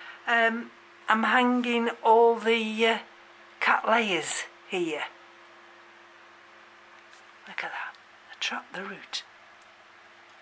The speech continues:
Can you see there, blackened? I trapped the root, so I was trying to reduce, what I've tried to do is reduce some of the media.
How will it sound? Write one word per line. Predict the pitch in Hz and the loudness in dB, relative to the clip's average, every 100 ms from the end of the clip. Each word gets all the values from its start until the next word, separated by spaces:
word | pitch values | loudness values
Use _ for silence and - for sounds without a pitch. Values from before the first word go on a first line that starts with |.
| - - | -20 -20
Can | 208 | -14
you | 214 | -12
see | - 196 131 135 - | -10 -12 -14 -18 -16
there, | - - - - | -12 -10 -10 -14
blackened? | 170 165 - 120 - - - - - - - - | -8 -8 -8 -16 -20 -20 -20 -20 -20 -20 -20 -18
I | - | -6
trapped | - 220 - | -4 -4 -4
the | 196 208 | -4 -4
root, | 196 - 190 175 | -6 -8 -8 -8
so | 190 | -8
I | |
was | 175 | -6
trying | - 226 208 208 | -4 -4 -6 -8
to | - 175 - - - - - - - - 220 208 - - - - - - - - - | -8 -10 -16 -20 -20 -20 -20 -20 -20 -20 -20 -20 -20 -20 -20 -20 -20 -20 -20 -20 -10
reduce, | 190 196 - 240 214 - | -6 -2 0 0 0 -2
what | 202 240 | -2 -2
I've | 214 | -2
tried | - 214 208 | 0 0 0
to | 208 | -4
do | 190 170 | -4 -4
is | 147 160 | -4 -6
reduce | 156 - 196 190 | -4 -4 -4 -4
some | - 185 | -4 -4
of | 175 | -6
the | 170 | -6
media. | 165 190 202 185 285 - | -6 -8 -8 -8 -10 -8